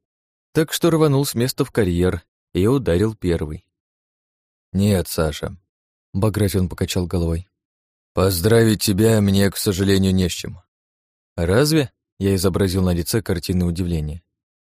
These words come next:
«А мне почему-то казалось, что задержание судна с контрабандным оружием определенно достойно». «Прекрати»,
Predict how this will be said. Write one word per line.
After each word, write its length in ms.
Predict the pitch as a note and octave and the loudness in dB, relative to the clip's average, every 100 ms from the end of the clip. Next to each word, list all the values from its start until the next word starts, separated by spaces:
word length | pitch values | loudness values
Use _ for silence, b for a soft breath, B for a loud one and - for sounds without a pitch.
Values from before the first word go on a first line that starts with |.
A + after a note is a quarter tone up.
| _ _ _ _ _ - | _ _ _ _ _ -4
«А 100 | F#2+ | 0
мне 240 | G#2+ A2 | 2 2
почему-то 460 | A#2+ G#2+ A#2 A2+ A2 | 0 0 2 0 2
казалось, 400 | A2 G2+ G#2 G2+ | 0 2 2 2
что 180 | - F#2 | -2 -4
задержание 640 | F2+ G2 F2+ G2+ F#2+ F#2 | 0 0 2 2 2 0
судна 320 | - G2 F#2 | -2 -2 -2
с 60 | - | -2
контрабандным 640 | G2+ F2+ F#2 F#2+ F2+ F#2 | -2 0 0 0 0 0
оружием 520 | F2+ F2 G2+ G2 F#2 - _ _ | 0 2 0 0 -2 -4 _ _
определенно 640 | F#2 E2+ F2+ D#2+ F2+ G#2+ B2 | -8 -4 -2 0 2 2 2
достойно». 480 | B2 - A2 F#2+ F2 | 0 0 0 0 0
«Прекрати», 720 | F#2 - G2 G2 - E2 | -2 0 2 2 0 -2